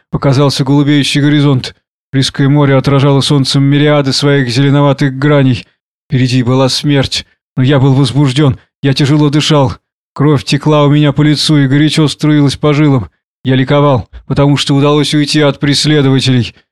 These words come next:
Мне не хотелось топиться. Я обернулся и стал вглядываться вдаль. Я прислушался. Кроме жужжания комаров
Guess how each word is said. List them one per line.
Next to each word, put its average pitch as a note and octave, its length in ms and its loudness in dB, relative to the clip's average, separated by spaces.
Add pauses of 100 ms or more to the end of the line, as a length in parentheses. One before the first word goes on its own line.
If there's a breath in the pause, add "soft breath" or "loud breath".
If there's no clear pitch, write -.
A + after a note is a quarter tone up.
(340)
Мне C#3 180 0
не C#3 100 2
хотелось D3 560 0
топиться. C3 600 -2 (440)
Я C3+ 120 0
обернулся C#3 680 0 (200 soft breath)
и C3 60 -2
стал C#3+ 300 0
вглядываться C#3 600 0
вдаль. C3 400 -2 (360)
Я B2+ 80 -4
прислушался. B2+ 800 -4 (320)
Кроме C3+ 220 0
жужжания C3+ 580 0
комаров C#3+ 400 0